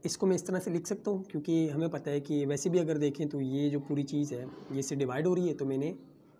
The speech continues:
इसको एक लाइन के अंदर लिख लिया कि force upon area जो है वो डिवाइड हो रहा है इसके अंदर।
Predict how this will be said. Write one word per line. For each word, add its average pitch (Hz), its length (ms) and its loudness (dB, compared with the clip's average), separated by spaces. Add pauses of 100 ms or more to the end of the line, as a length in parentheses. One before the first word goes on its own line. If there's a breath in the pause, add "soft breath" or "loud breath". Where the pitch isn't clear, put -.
(160)
इसको 160 360 -2
एक 156 140 -2
लाइन 135 240 -2
के 143 60 0
अंदर 139 140 0
लिख 135 200 -4
लिया 139 200 0 (480 loud breath)
कि 127 260 -2
force 143 320 -2
upon 143 80 -4
area 139 400 0
जो 147 120 0
है 139 60 2
वो 135 180 0
डिवाइड 127 340 -2
हो 127 80 -4
रहा 127 100 -6
है 147 80 -8 (460)
इसके 131 220 -6
अंदर। 104 240 -8